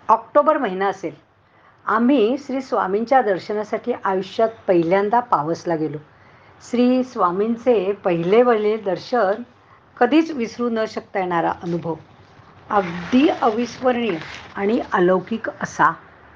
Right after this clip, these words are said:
चैतन्याचे ठाई गुरुविण कोणीही नाही, असे सद्गुरूंचे वर्णन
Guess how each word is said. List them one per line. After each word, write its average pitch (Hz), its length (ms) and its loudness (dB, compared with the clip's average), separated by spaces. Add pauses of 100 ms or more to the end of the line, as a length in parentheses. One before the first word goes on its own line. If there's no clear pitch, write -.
(1040)
चैतन्याचे 285 760 4
ठाई 208 360 0
गुरुविण 262 540 0
कोणीही 220 640 2
नाही, 180 320 2 (540)
असे 294 180 -2
सद्गुरूंचे 240 560 2
वर्णन 202 340 2